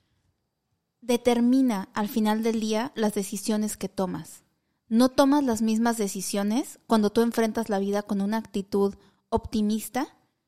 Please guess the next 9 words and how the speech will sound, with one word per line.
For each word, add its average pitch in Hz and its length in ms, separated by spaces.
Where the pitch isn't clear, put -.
cambiando 214 580
el 185 360
"no 226 260
puedo" 214 420
por 190 140
un 202 260
"quizás 214 640
sí - 200
pueda", 185 420